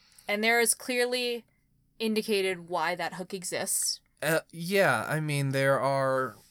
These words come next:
Speaker 2: I say white bags, they are white body bags. They are the size of people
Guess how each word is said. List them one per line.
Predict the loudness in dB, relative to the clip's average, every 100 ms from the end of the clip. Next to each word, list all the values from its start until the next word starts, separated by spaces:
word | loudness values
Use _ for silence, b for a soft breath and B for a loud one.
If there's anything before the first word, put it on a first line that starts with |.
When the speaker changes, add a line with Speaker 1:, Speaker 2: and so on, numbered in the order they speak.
| -8
Speaker 2:
I | 0
say | 0 0
white | 0 0 0 0
bags, | 0 0 -2 -2 -4
they | -2 -2
are | 0 0 0 -2
white | -4 -4 -4 -10 _ -20 -8
body | -6 -4 -6
bags. | -8 -10 -12 -4 0 0 0 -4 -12
They | -8 -6 -6 -6 -6 -8 -12 b b b b -6
are | -2 0 -2
the | 2
size | 2 2 2 0 -2 -4 -4
of | -4 -6 -8 -10 -12 _ _
people | -10 -10 -8 -12